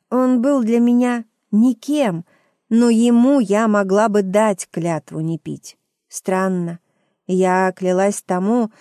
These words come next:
кто был далеко от меня, кто не слышал этой клятвы и никогда не услышит. В комнате нависло угрюмое молчание, хотя в душе моей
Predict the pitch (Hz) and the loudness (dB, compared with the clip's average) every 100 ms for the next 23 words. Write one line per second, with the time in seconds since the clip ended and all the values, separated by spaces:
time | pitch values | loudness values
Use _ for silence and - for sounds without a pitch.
0 | _ _ - 214 196 226 208 214 202 - | _ _ -8 -4 -2 0 0 0 0 0
1 | 226 - 170 - 175 170 170 156 - - | 0 0 -6 -6 -6 -4 -6 -8 -14 -20
2 | - - 214 208 - 208 220 220 202 226 | -20 -8 -2 -2 0 0 2 2 -2 -4
3 | 240 233 - 180 - 202 202 190 208 208 | -2 -2 -2 -6 -4 -4 -4 -6 -2 0
4 | 233 226 185 160 160 - _ 226 226 208 | -2 -4 -8 -8 -10 -18 _ 0 2 2
5 | 226 208 220 208 214 - 214 214 185 - | -2 -2 0 0 0 -2 -2 0 -2 -4
6 | 147 - _ _ _ _ _ _ _ _ | -12 -14 _ _ _ _ _ _ _ _
7 | - 302 277 247 226 220 214 240 - 220 | -2 2 2 0 0 0 0 -2 -4 -6
8 | 220 190 180 185 190 185 180 175 - 214 | -4 -4 -2 -2 -2 -2 -4 -6 -8 -8
9 | 143 139 131 - - - - 185 - 180 | -8 -10 -12 -18 -20 -18 -10 -8 -4 -2
10 | 170 165 160 175 190 175 - 269 262 180 | -2 -2 -4 -4 -4 -4 -4 -2 -2 -2
11 | 175 175 240 175 | -4 -2 -2 -4